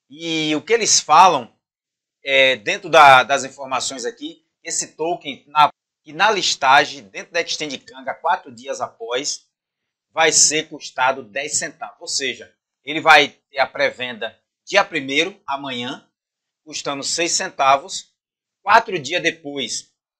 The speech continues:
no dia quatro, vai ser a listagem dentro da Exchange Kanga, custando dez centavos. É o que eles falam que pode, que eles vão colocar. Ainda não sabe se vai ser mais ou se vai ser esse preço. Então,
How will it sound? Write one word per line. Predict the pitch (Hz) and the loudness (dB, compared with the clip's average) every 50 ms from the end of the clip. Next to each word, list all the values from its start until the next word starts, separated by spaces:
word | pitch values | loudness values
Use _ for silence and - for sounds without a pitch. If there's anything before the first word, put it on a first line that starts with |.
| _ _ _ | _ _ _
no | 110 120 147 | _ _ -20
dia | 127 113 175 220 202 | -8 -2 2 2 2
quatro, | - - - - 143 139 135 - - 120 | 2 0 0 4 6 6 6 4 2 -4
vai | 117 156 156 | -4 -4 -2
ser | 151 - - 170 | -2 -2 0 0
a | 175 | 0
listagem | 170 156 - - - 147 135 131 120 | 0 -2 -4 -4 -2 -2 -2 -2 -2
dentro | - - 208 226 | -4 -10 -12 -10
da | 214 202 | -8 -8
Exchange | 185 - - - - 156 147 127 120 | -8 -6 -8 -10 -8 -10 -14 -16 -18
Kanga, | _ _ _ 131 131 131 135 147 160 165 _ _ _ _ _ _ _ _ _ _ _ _ _ _ _ _ _ _ _ _ | _ _ _ -18 -16 -12 -8 -8 -8 -8 _ _ _ _ _ _ _ _ _ _ _ _ _ _ _ _ _ _ _ _
custando | - 196 175 - - - 165 175 170 165 | -16 -10 -10 -8 -4 -2 -2 -2 -2 -4
dez | 143 117 165 196 185 | -2 -2 -2 0 2
centavos. | - - 214 196 - - 147 123 127 - - - - - _ _ _ _ _ - | 0 0 0 -2 -4 -2 0 0 0 0 -2 -10 -20 -20 _ _ _ _ _ -2
É | 156 170 | 0 0
o | 160 160 | 0 0
que | - | -2
eles | 208 226 220 - - | -4 -4 -2 -4 -4
falam | - - 156 160 165 175 170 | 0 4 6 6 6 4 0
que | 175 180 | -6 -12
pode, | 160 _ _ 147 156 165 156 156 156 135 113 _ _ _ _ _ | -20 _ _ -2 -2 -2 -2 -2 -10 -12 -12 _ _ _ _ _
que | _ 156 | _ -14
eles | 160 147 123 | -14 -10 -8
vão | 151 165 165 | -8 -8 -8
colocar. | 165 180 175 170 143 - - | -6 -4 -2 -2 -4 -4 -6
Ainda | 131 139 170 | -6 -6 -6
não | 190 208 190 | -8 -8 -8
sabe | - - 147 135 - | -4 -4 -4 -4 -4
se | - | -6
vai | 151 170 160 | -8 -8 -8
ser | - - 175 | -8 -10 -10
mais | 151 147 147 151 165 175 170 - _ _ _ _ | -6 -2 0 2 2 0 0 -8 _ _ _ _
ou | _ | _
se | - - | -20 -10
vai | 156 170 156 | -6 -6 -6
ser | - - 160 | -6 -6 -6
esse | 160 - - 175 _ | -6 -6 -6 -8 _
preço. | - 117 113 110 - - | -18 -20 -20 -20 -20 -20
Então, | 120 - 165 190 202 _ | -12 -12 -10 -10 -12 _